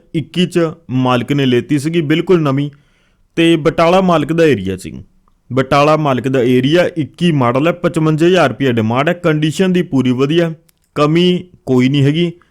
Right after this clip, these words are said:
ਨਾ ਕੋਈ ਅੰਦਰੋਂ, ਨਾ ਕੋਈ ਬਾਹਰੋਂ। ਕੰਡੀਸ਼ਨ ਤੁਸੀਂ ਦੇਖ ਸਕਦੇ ਹੋ। ਚਲਾ ਕੇ ਕਿਸੇ ਨੇ ਦੇਖਣੀ ਹੈ, ਇੰਜਣ ਦੇਖਣਾ ਹੈ,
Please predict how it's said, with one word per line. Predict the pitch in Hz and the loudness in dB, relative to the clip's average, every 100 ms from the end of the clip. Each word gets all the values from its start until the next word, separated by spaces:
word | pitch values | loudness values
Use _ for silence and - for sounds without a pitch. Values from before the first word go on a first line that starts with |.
| _ 135 | _ -2
ਨਾ | 135 | -2
ਕੋਈ | 170 127 | 0 -2
ਅੰਦਰੋਂ, | 143 127 160 170 | -2 0 0 2
ਨਾ | 151 | 0
ਕੋਈ | 139 131 | -2 -2
ਬਾਹਰੋਂ। | 120 160 180 165 _ | 0 0 -2 -6 _
ਕੰਡੀਸ਼ਨ | 139 139 147 185 | -2 0 0 -2
ਤੁਸੀਂ | 185 185 196 | -2 -2 0
ਦੇਖ | 156 135 | 0 -2
ਸਕਦੇ | 160 151 160 | -2 0 -2
ਹੋ। | 160 _ _ _ _ | -4 _ _ _ _
ਚਲਾ | 165 160 156 | 0 0 0
ਕੇ | 185 | -2
ਕਿਸੇ | 175 190 | -2 -2
ਨੇ | 190 | 0
ਦੇਖਣੀ | 175 160 170 170 | 0 0 0 -2
ਹੈ, | 165 - _ _ - | -4 -8 _ _ -4
ਇੰਜਣ | 139 135 180 | -2 0 0
ਦੇਖਣਾ | 170 165 160 | 0 0 0
ਹੈ, | 160 | -2